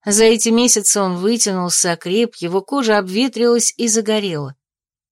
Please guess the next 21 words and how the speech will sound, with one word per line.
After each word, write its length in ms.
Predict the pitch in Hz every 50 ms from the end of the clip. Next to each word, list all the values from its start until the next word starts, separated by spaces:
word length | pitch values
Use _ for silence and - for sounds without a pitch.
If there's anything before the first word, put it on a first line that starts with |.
| _ _ _
И 120 | - 214 226
он 140 | 226 226
не 100 | 233 233
чурался 520 | 226 - 254 247 254 262 269 247 - 254 262
любой 320 | 240 254 226 233 269 262
работы 600 | 247 247 254 233 226 262 254 247 247 - 160 160
и 40 | 165
часто 400 | - - 247 254 254 - - 180
сопровождал 680 | - - 185 - 180 180 185 190 190 190 208 220 208 202
мага 320 | 196 208 208 190 196 196
на 140 | 196 190 190
делянку. 600 | 185 190 185 185 175 151 139 135 131 - 147 - _ _ _ _ _ _ _ _ _ _ _ _ _ _ _ _ _ _ _ _ _ -
Сначала 520 | - - 196 208 214 - 359 370 349 330 311
Лаборош 500 | 294 277 247 254 262 302 330 330 - -
не 140 | 269 277
позволял 520 | 262 - 269 247 262 277 294 311 339 330 294
ему 240 | 214 185 180 175 175
брать 280 | 180 190 190 180 175
в 80 | 190 190
руки 280 | 202 208 196 - 185
инструменты. 680 | 180 190 185 - 208 214 220 208 180 147 139 135 - -